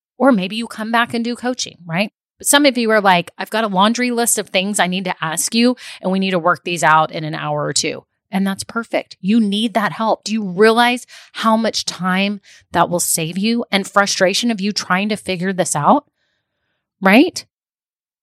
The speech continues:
Don't do this to yourself. Don't tell yourself that you can figure everything out.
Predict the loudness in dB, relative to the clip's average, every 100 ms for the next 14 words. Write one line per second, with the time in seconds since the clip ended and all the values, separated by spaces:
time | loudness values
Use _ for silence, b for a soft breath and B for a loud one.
0 | _ _ 2 2 2 2 2 2 -2 -4
1 | -6 -6 -2 -2 -4 -10 B B B 2
2 | 2 -2 0 0 2 -2 -4 0 2 2
3 | -2 -14 b b -4 2 2 2 0 0
4 | -2 -2 -4 -6 -4 -4 -2 -4 -6 -4
5 | -4 0 -2 -2 -12